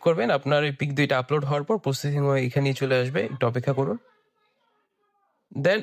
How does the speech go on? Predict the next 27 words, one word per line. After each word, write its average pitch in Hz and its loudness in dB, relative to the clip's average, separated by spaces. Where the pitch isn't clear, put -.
এইখানে 165 2
রেজাল্ট 135 2
দেখতে 120 -2
পাচ্ছেন 143 -2
আমার 113 0
এটা 117 0
হয়ে 120 2
গেছে। 113 -4
তো 247 6
প্রসেসিং 208 2
হওয়ার 190 4
পর 202 2
সেখান 180 2
থেকে 175 2
আপনি 165 -2
simply 165 0
ভিডিওটা 151 -4
ডাউনলোড 143 0
করে 175 4
নেবেন 226 2
এবং 180 2
এখানে 240 4
আপনার 185 4
ক্লিয়ারলি 180 2
দেখতে 160 -2
পাচ্ছেন 156 0
যে 165 0